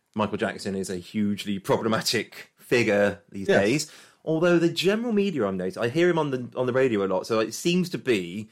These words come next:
Speaker 2: That's
Speaker 1: everyone's
Speaker 2: okay. Nothing was proven, I think.
Speaker 1: Well, have you s-, did you see the documentary?
Speaker 2: I, I'm just saying, Mark, nothing was proven. <laughs>
Speaker 1: I think
Speaker 2: I'm a big fan of Prince Andrew.
Speaker 1: separating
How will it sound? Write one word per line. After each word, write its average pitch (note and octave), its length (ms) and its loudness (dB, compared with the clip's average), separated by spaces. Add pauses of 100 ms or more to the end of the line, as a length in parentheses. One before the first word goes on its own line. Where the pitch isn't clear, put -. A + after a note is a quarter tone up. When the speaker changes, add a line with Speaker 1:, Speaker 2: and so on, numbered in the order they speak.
Speaker 2:
That's G#2+ 140 -2
Speaker 1:
everyone's B2 420 2
Speaker 2:
okay. G2+ 180 -2 (100)
Nothing G3 260 0
was D#3+ 120 0
proven, D3 380 -2
I F#2+ 40 -6
think. G#2+ 280 -10 (160)
Speaker 1:
Well, E2+ 580 -4 (200)
have A2+ 140 -4
you F3 60 -4
s-, - 300 -6
did C3 160 -2
you B2 60 -2
see B2 160 0
the A2 100 0
documentary? G#2+ 720 -2 (420)
Speaker 2:
I, G#3 120 -2 (320)
I'm F3 180 -2
just E3+ 160 -4
saying, G#2+ 200 -2
Mark, G2+ 180 -4
nothing C#3 240 -2
was B2 100 -2
proven. F#2 340 -10 (220)
<laughs> - 240 -18
Speaker 1:
I A#2+ 80 0
think D#3 400 -2 (180)
Speaker 2:
I'm F3 100 0
a F#3+ 40 0
big G#3+ 180 -2
fan A#2+ 200 0
of A2 60 -6
Prince B2+ 200 -2
Andrew. E3+ 220 4
Speaker 1:
separating B2 800 2